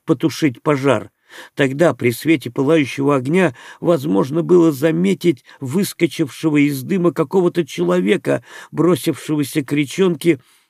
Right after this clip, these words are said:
и перебежавшего через неё по доскам и колодам, кинутым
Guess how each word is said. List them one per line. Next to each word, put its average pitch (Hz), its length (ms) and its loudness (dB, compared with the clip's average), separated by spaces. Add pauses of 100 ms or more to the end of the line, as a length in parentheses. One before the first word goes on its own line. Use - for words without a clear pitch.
(320)
и 170 100 2
перебежавшего 151 1080 0
через 139 360 -4
неё 165 320 4
по 156 120 0
доскам 147 520 -2
и 156 180 -2
колодам, 156 800 2 (360)
кинутым 170 720 0